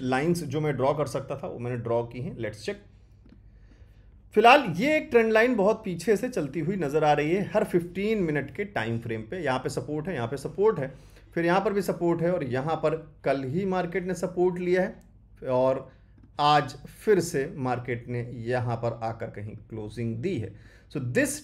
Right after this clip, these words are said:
trend line is very beneficial और किसी हद तक फ़ोर्टी फ़ोर थाउजेंड टू हंड्रेड एटी एट के आसपास मार्केट ने क्लोज लिया। ये वो, अ, ये वो पॉइंट है जब हम अभी बात कर रहे थे कि सर अगर ऊपर रेजिस्टेंस हो, नीचे, अ, सपोर्ट हो और मार्केट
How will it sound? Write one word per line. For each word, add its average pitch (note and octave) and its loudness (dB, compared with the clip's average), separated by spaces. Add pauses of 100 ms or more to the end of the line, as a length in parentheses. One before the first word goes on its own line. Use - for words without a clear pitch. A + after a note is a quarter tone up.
trend G#3+ 4
line E3 4 (240)
is G3+ 4 (300)
very C#3 2
beneficial B2+ -2 (640)
और D3 8
किसी E3+ 0
हद G3+ 2
तक A3+ 0
फ़ोर्टी G3+ 0
फ़ोर G#3+ 2
थाउजेंड A3 4
टू A#3 0
हंड्रेड F3+ 2
एटी F#3 2
एट G3 2
के F3+ 2
आसपास D#3+ 2
मार्केट A#2+ -4
ने F#3+ -8
क्लोज G#2+ -10
लिया। C2+ -16 (580)
ये G3+ 6
वो, D4+ 6
अ, F3+ 2 (180)
ये D4+ 2
वो A#3+ 2 (120)
पॉइंट F#3 2
है C4 0
जब G3+ 0
हम G3+ 0
अभी G3 0
बात F#3+ 2
कर G3 0
रहे F#3+ 2
थे A3+ -4
कि A3+ -6
सर G#3 0
अगर G#3 0
ऊपर F#3 2
रेजिस्टेंस F#3 -2
हो, G#3 0
नीचे, F3+ 2
अ, D#3+ 4
सपोर्ट F#3+ 4
हो F#3+ 2
और G3+ 0
मार्केट F3+ 0